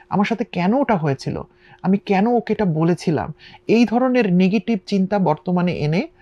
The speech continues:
আমরা বর্তমানটাকে নষ্ট করে দিই। আবার আমাদেরকে যখন ভবিষ্যৎ নিয়ে কিছু ভাবতে বলা হয়, চাকরিতে এটা হবে, ভবিষ্যতে ওটা হবে, সন্তানরা বড় হয়ে সেটা হবে,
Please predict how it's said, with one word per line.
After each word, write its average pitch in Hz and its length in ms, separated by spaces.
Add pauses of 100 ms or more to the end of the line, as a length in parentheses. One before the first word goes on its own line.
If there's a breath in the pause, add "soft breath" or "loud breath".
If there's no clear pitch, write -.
(200 soft breath)
আমরা 165 200
বর্তমানটাকে 151 600
নষ্ট 143 280
করে - 180
দিই। - 160 (520)
আবার 214 240 (320 loud breath)
আমাদেরকে 202 340
যখন 208 220
ভবিষ্যৎ 190 500
নিয়ে 214 120
কিছু 214 240
ভাবতে - 340
বলা 170 220
হয়, 156 220
চাকরিতে 165 480
এটা 156 180
হবে, 151 300
ভবিষ্যতে 156 460
ওটা 156 200
হবে, 151 220 (260 loud breath)
সন্তানরা 170 460
বড় 160 200
হয়ে 156 140
সেটা 175 260
হবে, 147 260